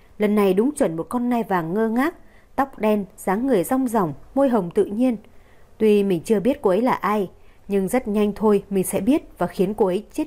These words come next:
mê chết mệt vì mình." "Hừm,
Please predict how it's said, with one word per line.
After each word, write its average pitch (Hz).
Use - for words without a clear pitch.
mê 233
chết 330
mệt 226
vì 196
mình." 190
"Hừm, 214